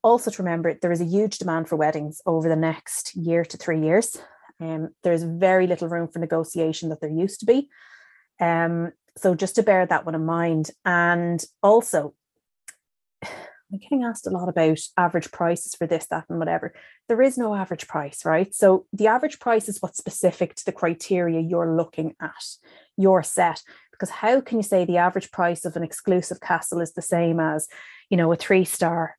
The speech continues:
operating hotel that has multiple routes of revenue that come into the hotel? They're just not built at the same thing.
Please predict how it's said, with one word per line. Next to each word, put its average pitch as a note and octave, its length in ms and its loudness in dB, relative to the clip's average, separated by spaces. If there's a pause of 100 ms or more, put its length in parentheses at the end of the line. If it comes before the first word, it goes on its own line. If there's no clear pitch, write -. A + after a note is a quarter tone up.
operating F3 600 2
hotel F#3 480 2
that D#3+ 100 -2
has F3 160 -4
multiple F#3 880 2
routes E3+ 340 0
of E3 120 -6
revenue E3+ 420 0
that D#3 140 -10
come - 160 -2
into D#3+ 180 0
the - 60 -14
hotel? D3+ 520 -8
They're G#3 120 6
just A#3 180 -4
not G3+ 260 -2
built D#3+ 280 0
at D#3 80 -16
the D#3+ 60 -12
same D#3+ 280 -4
thing. A3+ 400 -2